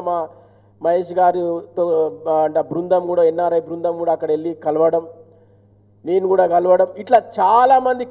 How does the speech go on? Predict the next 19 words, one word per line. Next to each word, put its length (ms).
కలిసి 420
వారికి 300
సంఘీభావం 540
తెలియజేయడం 500
జరిగింది. 380
మేమందరం 680
కూడా, 200
ఎందుకంటే 360
వారితోటి 720
స్ఫూర్తి 480
పొంది, 300
ఆ 120
నాయకత్వం 640
స్ఫూర్తి 540
పొంది 240
మేమందరం 360
పనిచేస్తున్న 540
వాళ్ళం. 280
మరి 160